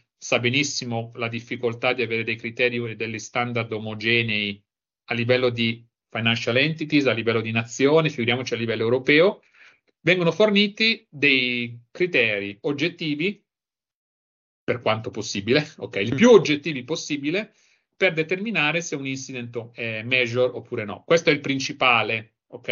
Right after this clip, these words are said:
Speaker 1: Non entriamo nel dettaglio di tutte le verifiche, di tutte le modifiche,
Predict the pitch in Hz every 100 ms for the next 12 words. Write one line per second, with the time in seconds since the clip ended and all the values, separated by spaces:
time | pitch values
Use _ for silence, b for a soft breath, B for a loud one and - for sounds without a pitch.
0 | 110 110 117 117 113 117 135 135 123 120
1 | 120 123 120 113 113 127 135 131 113 110
2 | 107 107 110 120 117 113 107 101 120 117
3 | 110 107 117 117 117 104 104 101 101